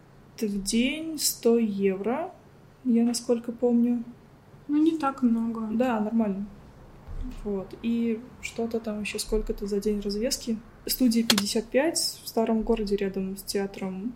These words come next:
Speaker 1: Риалто. В основном, э, пришли те, кто увидел в Инстаграме объявление о том, что будет выставка, и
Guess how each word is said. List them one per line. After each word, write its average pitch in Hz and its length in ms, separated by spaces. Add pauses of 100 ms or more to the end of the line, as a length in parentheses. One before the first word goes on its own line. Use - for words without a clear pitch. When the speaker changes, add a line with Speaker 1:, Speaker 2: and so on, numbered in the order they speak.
Speaker 1:
Риалто. 196 600
В 214 60
основном, 262 600 (240)
э, 208 240
пришли 214 300
те, 240 160
кто 226 220 (140)
увидел 196 540 (140)
в 196 100
Инстаграме 196 640 (240)
объявление 196 460
о 196 60
том, 202 140
что - 120
будет 196 280
выставка, 254 420
и 202 360